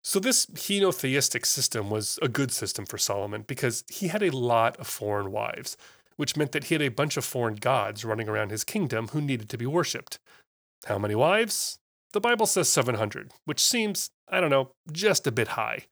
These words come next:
To keep them happy, he built temples and shrines to their various male and female gods. And as we'll see in a minute,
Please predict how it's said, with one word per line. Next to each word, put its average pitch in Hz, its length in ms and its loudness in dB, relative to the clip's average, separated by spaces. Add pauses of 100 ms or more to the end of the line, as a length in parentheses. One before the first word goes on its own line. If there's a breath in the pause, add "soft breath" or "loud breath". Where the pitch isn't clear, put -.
(760 loud breath)
To - 60 -4
keep 214 220 0
them 175 140 0
happy, 156 500 0
he 147 100 -4
built 156 240 0
temples 143 400 -4
and 135 80 -6
shrines 117 460 0
to 123 80 -10
their 123 100 -2
various 117 460 -2
male 110 340 -2
and 107 100 -6
female 110 360 -2
gods. 110 480 0 (480)
And 117 100 -6
as - 140 -4
we'll 113 80 -2
see 135 160 0
in 123 80 2
a 123 40 0
minute, 123 360 -2